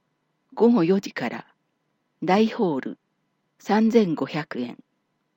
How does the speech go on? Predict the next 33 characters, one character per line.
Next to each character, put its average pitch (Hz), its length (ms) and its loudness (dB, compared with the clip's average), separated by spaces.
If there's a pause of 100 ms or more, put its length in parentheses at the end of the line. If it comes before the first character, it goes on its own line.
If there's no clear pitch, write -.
(1400)
地 233 240 -2
域 - 200 -10
貢 233 260 2
献 214 260 2
券 131 320 -4
が 113 160 -6
利 131 200 -4
用 196 180 4
で 185 120 -2
き - 180 -12
ま 123 120 -6
す。 - 180 -20 (1000)
牛 180 240 -8
田 233 160 0
智 208 280 -2
春、 - 420 -10 (500)
ピ 220 180 0
ア 233 80 2
ノ 226 160 2
リ 202 100 -2
サ 190 200 -4
イ 151 100 -4
タ 107 180 -10
ル。 - 140 -20 (1500)
時、 185 520 -4 (560)
五 240 140 0
月 214 320 2
二 214 140 0
十 147 260 -4
一 165 220 -6
日 180 320 -4
土 143 160 -2
曜、 139 320 -2